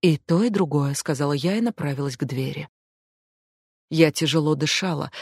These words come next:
когда поднялась по лестнице к нам на четвертый этаж. По дороге домой я погуглила информацию об Аманде. Никаких новостей о ее смерти, зато попались статьи в Post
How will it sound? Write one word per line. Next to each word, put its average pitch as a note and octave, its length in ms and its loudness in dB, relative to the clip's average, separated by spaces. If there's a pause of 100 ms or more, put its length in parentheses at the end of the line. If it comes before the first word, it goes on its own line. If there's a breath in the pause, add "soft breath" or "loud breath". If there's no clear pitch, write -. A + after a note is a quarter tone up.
(100)
когда F3+ 300 0
поднялась E3+ 440 2
по E3 160 0
лестнице E3+ 520 0
к - 80 -6
нам D3+ 200 2
на C#3+ 80 0
четвертый C#3 540 -6
этаж. - 360 -6 (300 soft breath)
По E3 80 2
дороге D3+ 320 4
домой D3+ 360 0 (200 loud breath)
я F#3+ 180 4
погуглила E3 600 4 (100)
информацию D#3+ 840 0
об D#3 180 -4
Аманде. D#3+ 500 -2 (380)
Никаких D#3+ 520 0
новостей D3+ 580 -2
о D#3+ 80 0
ее C#3+ 240 0
смерти, - 560 -2 (220 loud breath)
зато D#3+ 260 2
попались D#3+ 520 -4
статьи D#3 500 -4
в - 260 -8
Post E3 380 -2